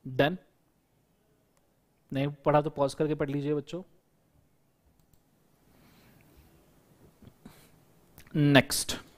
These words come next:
क्वेश्चन नंबर सिक्सटीन, एमटीपी मार्च टू थाउजेंड एटीन का सवाल है। Skyline Limited was ordered to be winding up compulsorily on a petition filed on tenth February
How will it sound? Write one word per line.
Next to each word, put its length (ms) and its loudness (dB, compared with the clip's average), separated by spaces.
क्वेश्चन 220 10
नंबर 120 12
सिक्सटीन, 440 6
एमटीपी 400 10
मार्च 360 12
टू 60 8
थाउजेंड 240 10
एटीन 220 6
का 80 10
सवाल 220 12
है। 60 8
Skyline 500 12
Limited 320 12
was 140 12
ordered 380 12
to 80 12
be 120 12
winding 260 12
up 120 10
compulsorily 560 12
on 120 12
a 40 8
petition 420 8
filed 280 12
on 200 12
tenth 220 12
February 280 12